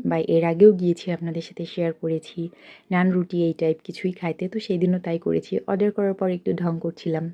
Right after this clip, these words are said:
মানে আমাদের সাত বছর হয়ে গেল দুইজন দুইজনকে টলারেট করছি, সাতটা বছর ধরে, এটা কিন্তু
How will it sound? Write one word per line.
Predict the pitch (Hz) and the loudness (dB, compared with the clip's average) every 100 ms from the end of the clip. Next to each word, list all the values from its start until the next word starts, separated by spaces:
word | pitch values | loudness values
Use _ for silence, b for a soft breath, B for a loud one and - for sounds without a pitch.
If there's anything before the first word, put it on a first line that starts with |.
| 175 | -6
মানে | 175 175 B B B B | -4 -4 B B B B
আমাদের | 170 165 160 165 | -4 -2 -2 -2
সাত | - 185 180 175 - | -4 -2 -2 -4 -4
বছর | 165 180 175 | -4 -2 2
হয়ে | 170 165 | 2 2
গেল | 160 160 | 2 0
দুইজন | 165 175 185 | 2 2 2
দুইজনকে | 180 170 175 175 | 0 0 -2 -4
টলারেট | 180 165 170 170 170 | -4 0 2 0 0
করছি, | 175 - 175 | -8 -6 -8
সাতটা | - 208 - 220 | -6 -6 -4 -4
বছর | 180 165 180 | -2 -4 -6
ধরে, | 160 170 156 | -4 -2 0
এটা | 160 190 | 0 2
কিন্তু | 185 208 190 | 8 8 6